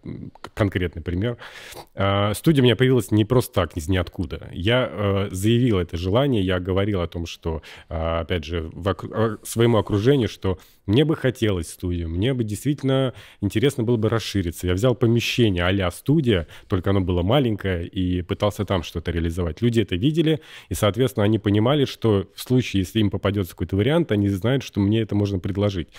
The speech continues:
И я на это нацелен. И как только я слышу что-то похожее, связанное с тем или иным направлением, которое я выбрал, соответственно, я за него цепляюсь. Появляются люди, которые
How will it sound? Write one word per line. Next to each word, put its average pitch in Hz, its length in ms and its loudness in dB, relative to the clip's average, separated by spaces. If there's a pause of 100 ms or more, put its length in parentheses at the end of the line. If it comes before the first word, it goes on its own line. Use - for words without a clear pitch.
(180)
И 104 80 0
я 131 220 4
на 110 60 2
это 92 180 -2
нацелен. 90 500 -2
И 90 60 0
как - 180 -4
только 117 240 0
я 104 60 2
слышу - 280 -4
что-то 113 320 -2
похожее, 95 540 0
связанное 95 640 0
с - 80 -6
тем 104 220 -2
или 87 120 0
иным 95 260 0 (240)
направлением, 95 500 2
которое 92 280 -2
я 98 40 2
выбрал, 139 380 2 (280)
соответственно, 120 360 0
я 101 40 0
за 110 60 2
него 120 160 4
цепляюсь. 92 480 -4
Появляются 123 480 0
люди, 101 320 0
которые 87 580 -4